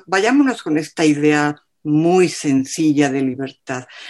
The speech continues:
Nadie diría que alguien que tiene cadenas, ¿no? O que alguien que está encadenado es libre, ¿no? O sea, dentro de todas las formas de usar el concepto de libertad, hay ciertos límites, ¿no?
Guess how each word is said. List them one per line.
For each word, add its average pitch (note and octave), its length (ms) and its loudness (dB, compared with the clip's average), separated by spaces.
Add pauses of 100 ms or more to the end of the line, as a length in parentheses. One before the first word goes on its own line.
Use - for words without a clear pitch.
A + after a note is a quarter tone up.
(120)
Nadie F#3 420 0
diría F3+ 420 -2
que E3+ 160 0
alguien E3 460 -2
que D3 180 -6
tiene E3+ 360 -2
cadenas, D#3 720 2
¿no? C3+ 160 -4
O - 300 -10
que - 100 -20
alguien C3+ 220 -2
que C3 60 -10
está - 160 -8
encadenado C#3 680 -2
es C3+ 220 -8
libre, D#3+ 440 -6
¿no? C#3 300 -6 (480)
O E3+ 80 -6
sea, F3+ 280 -2
dentro F3 680 0
de E3+ 140 2 (140)
todas A3 480 -4
las F#3+ 320 -8
formas F#3 480 -10
de D3 80 -8
usar F3 180 -8
el F3 80 -8
concepto D#3+ 560 -8
de D3+ 240 -4 (180)
libertad, D3+ 640 -4 (280)
hay G3+ 140 -8
ciertos G3+ 680 -6
límites, F3+ 840 -4
¿no? D3 260 -4